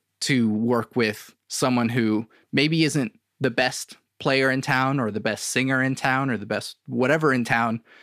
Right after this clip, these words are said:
but they're nice and they show up on time.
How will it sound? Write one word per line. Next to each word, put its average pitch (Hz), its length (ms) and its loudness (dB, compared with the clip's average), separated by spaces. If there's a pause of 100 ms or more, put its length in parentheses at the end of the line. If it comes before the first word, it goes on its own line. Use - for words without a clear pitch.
(200)
but 110 460 -2 (340)
they're 110 160 0
nice 120 500 -2 (680)
and 113 560 -2 (180)
they 123 140 -2
show 117 220 -2
up 110 120 -4
on 104 140 -2
time. - 340 -10